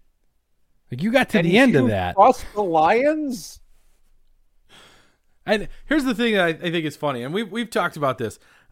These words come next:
Speaker 1: I have gotten into throwing out, like, dollar parlay bets where I'll, I'll go into my account and I'll pi-, I do it with baseball more than football, but I'll, like, just sort of throw something crazy together, and I'll throw a dollar on it, and then the payout will be something like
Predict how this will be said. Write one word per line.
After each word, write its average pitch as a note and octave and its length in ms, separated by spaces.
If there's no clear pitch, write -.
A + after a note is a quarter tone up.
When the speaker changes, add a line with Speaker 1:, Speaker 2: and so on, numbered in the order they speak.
Speaker 1:
I G3+ 280
have G3 340
gotten E3 300
into D3+ 560
throwing D3 420
out, C#3 160
like, B2+ 220
dollar B2+ 320
parlay C3 460
bets C3 340
where A#2+ 120
I'll, C#3+ 260
I'll D3 180
go C3+ 320
into B2+ 420
my A#2+ 180
account A#2 440
and A#2 160
I'll A2+ 200
pi-, - 200
I - 100
do D3+ 120
it C3+ 40
with A#2 120
baseball B2 380
more A2+ 180
than G#2+ 100
football, A2 520
but C3+ 120
I'll, C3 180
like, A#2+ 300
just F3+ 180
sort F#3 160
of A#2 80
throw D#3 140
something B2 260
crazy A#2 380
together, F#2 440
and B2+ 120
I'll C3+ 60
throw E3+ 200
a C3+ 60
dollar B2+ 360
on A#2+ 160
it, A2+ 160
and C#3+ 140
then C3+ 80
the B2+ 80
payout C3+ 300
will A#2 60
be A2+ 140
something A#2 360
like G#2 240